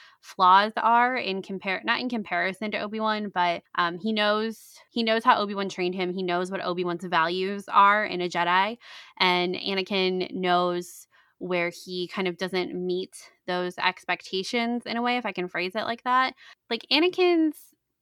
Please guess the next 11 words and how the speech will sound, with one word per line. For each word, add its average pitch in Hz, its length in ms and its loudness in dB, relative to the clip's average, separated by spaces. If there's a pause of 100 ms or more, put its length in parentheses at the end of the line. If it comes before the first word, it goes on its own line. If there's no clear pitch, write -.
(140)
part 233 220 4
of 220 60 -2
the 220 80 -6
conversation 196 680 -4
feels 185 520 -2
more 190 280 -2
specific - 800 -4 (400)
and, 180 600 0
like, 185 160 -6
intuitive 226 680 -2 (220)
to 180 500 -2